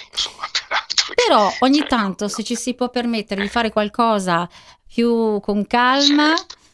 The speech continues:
Speaker 1: certo,
Speaker 2: forse
Speaker 1: certo.
Speaker 2: sono anche quelle più vincenti alla fine.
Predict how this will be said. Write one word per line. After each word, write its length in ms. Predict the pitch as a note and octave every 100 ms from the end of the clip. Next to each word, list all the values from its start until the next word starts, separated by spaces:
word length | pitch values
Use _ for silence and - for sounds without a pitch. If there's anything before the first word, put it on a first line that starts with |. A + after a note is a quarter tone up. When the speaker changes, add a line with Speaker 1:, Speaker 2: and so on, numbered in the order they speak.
| _
Speaker 1:
certo, 240 | - - A3+
Speaker 2:
forse 440 | A3 A3+ - C4
Speaker 1:
certo. 100 | B3
Speaker 2:
sono 220 | - A3
anche 200 | A3 A#3+
quelle 260 | A#3 A3 G#3+
più 160 | G#3+ G3+
vincenti 1000 | G3 F#3+ - F#3 D#3+ E3+ E3+ F#3+ F#3+ G3
alla 200 | F#3+ F#3+
fine. 640 | - G3 F3 E3 E3+ F3+